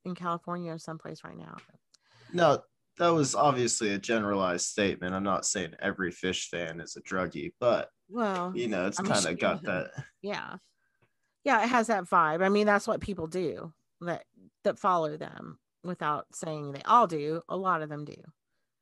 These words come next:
Speaker 1: All right. Well, there's a blogger named Ashley Blumenthal, and she wrote about Sarah Pender and Rick Hull. And she said that they kinda had a whirlwind, a whirlwind romance,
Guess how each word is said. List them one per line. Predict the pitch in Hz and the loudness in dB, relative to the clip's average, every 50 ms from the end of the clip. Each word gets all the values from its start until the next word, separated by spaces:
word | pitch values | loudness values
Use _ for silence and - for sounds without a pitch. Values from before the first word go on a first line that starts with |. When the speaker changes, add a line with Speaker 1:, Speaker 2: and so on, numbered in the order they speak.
| _ _ _ _ _ _ _ _ _ _ _ - | _ _ _ _ _ _ _ _ _ _ _ 0
Speaker 1:
All | 269 262 | 2 4
right. | 254 220 | 4 6
Well, | - 262 277 269 | 8 8 8 8
there's | 254 262 311 320 339 359 - | 6 6 4 4 4 4 4
a | 427 | 4
blogger | 392 302 262 226 220 208 202 202 202 214 220 | 4 4 6 8 8 8 8 8 6 6 6
named | 214 208 202 139 | 6 4 2 2
Ashley | 135 180 190 208 - - 285 269 | 2 2 2 2 0 -2 -2 -2
Blumenthal, | 240 196 202 196 190 190 185 196 - - 170 165 160 165 175 - | -2 0 0 0 0 0 0 -2 0 2 4 4 4 4 2 2
and | - 220 214 202 190 190 190 190 190 | 2 2 4 4 4 4 4 2 0
she | - - 262 277 294 | -2 -4 -2 0 2
wrote | 254 220 208 208 208 - | 6 6 6 6 4 2
about | - 196 190 180 175 175 175 170 - 190 180 - _ _ - - - _ - | 2 4 6 8 8 8 8 6 2 -4 -14 -16 _ _ -20 -20 -20 _ -10
Sarah | - - 226 190 185 185 | -4 0 2 2 4 4
Pender | - - 190 170 170 165 160 160 160 | 4 2 2 0 -2 -2 -2 -2 -2
and | - - 165 160 156 160 | -4 -4 -6 -6 -4 -2
Rick | 165 165 160 - | -4 -4 -4 -6
Hull. | - 165 147 151 156 | -8 -8 -6 -6 -6
And | 156 165 | -8 -8
she | - - 226 | -8 -8 -6
said | - - 233 202 | -4 -2 0 2
that | 196 175 175 180 | 0 0 0 -2
they | 190 180 185 190 208 226 247 269 262 _ _ _ _ _ _ _ - | 0 0 2 2 2 2 0 -2 -4 _ _ _ _ _ _ _ -2
kinda | 233 269 254 | 2 2 4
had | 226 196 | 4 4
a | 196 | 2
whirlwind, | 170 175 175 180 190 208 208 196 185 185 185 185 180 - - | 0 -2 2 4 6 6 6 4 4 4 4 4 2 2 0
a | - | -2
whirlwind | 185 170 165 170 196 214 247 269 269 269 269 202 160 151 151 170 180 175 170 170 170 165 160 - | -4 -2 2 4 6 6 8 8 8 8 6 4 2 0 0 2 4 4 6 6 4 4 2 0
romance, | - 156 156 156 175 214 220 208 170 139 143 151 151 165 190 - - - - - | -4 -4 0 4 4 6 6 6 4 2 2 0 0 -2 -2 -6 -8 -12 -14 -14